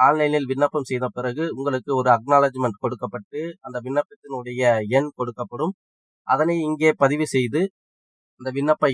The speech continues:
எண் என்று இருக்கும், அதனை இங்கே பதிவு செய்து உங்கள் வி-, உங்கள் விண்ணப்பத்தினுடைய நிலை அங்கீகரிக்கப்பட்டுள்ளதா அல்லது ஏற்கப்பட்டுள்ளதா அல்லது மறுக்கப்பட்டுள்ளதா என்பது போன்ற அனைத்து விவரங்களையுமே இந்த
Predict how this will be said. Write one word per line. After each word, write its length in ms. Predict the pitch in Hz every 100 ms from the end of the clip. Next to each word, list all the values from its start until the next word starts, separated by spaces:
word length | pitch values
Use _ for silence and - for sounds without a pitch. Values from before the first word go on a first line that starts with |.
| 139
எண் 120 | 147 127
என்று 180 | 120 117
இருக்கும், 320 | 113 107 156 123
அதனை 240 | 139 147 147
இங்கே 200 | 139 127 131
பதிவு 240 | 135 147 135
செய்து 280 | 127 123 185 208 135
உங்கள் 220 | 135 120
வி-, 160 | 131 127 -
உங்கள் 240 | 143 147 135
விண்ணப்பத்தினுடைய 680 | 139 147 156 - 135 123 127 123
நிலை 180 | 127 160 - _ _ _ _ -
அங்கீகரிக்கப்பட்டுள்ளதா 1000 | 135 147 151 139 135 110 - 127 127 156
அல்லது 160 | 143 131 131
ஏற்கப்பட்டுள்ளதா 680 | 143 139 135 101 120 120 147 143
அல்லது 240 | 127 139 185 131
மறுக்கப்பட்டுள்ளதா 800 | 143 156 139 123 127 120 127 175 _ _ _ _ _ 127
என்பது 260 | 139 143 131
போன்ற 280 | 143 165 156 -
அனைத்து 320 | 131 160 - 135
விவரங்களையுமே 720 | 135 143 143 131 123 117 117 147 220 _
இந்த 100 | 143